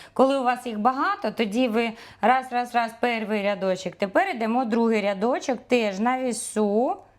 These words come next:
Видавлюємо і робимо другий кругляшок. Раз. Два.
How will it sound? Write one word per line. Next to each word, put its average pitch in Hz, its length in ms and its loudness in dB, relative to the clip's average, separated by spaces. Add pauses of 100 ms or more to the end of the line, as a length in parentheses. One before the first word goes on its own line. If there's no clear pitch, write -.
(500)
Видавлюємо 202 1120 0
і 220 120 2
робимо 269 520 0
другий 233 420 2
кругляшок. 190 800 -2 (2500)
Раз. 175 760 -2 (3750)
Два. 170 560 -2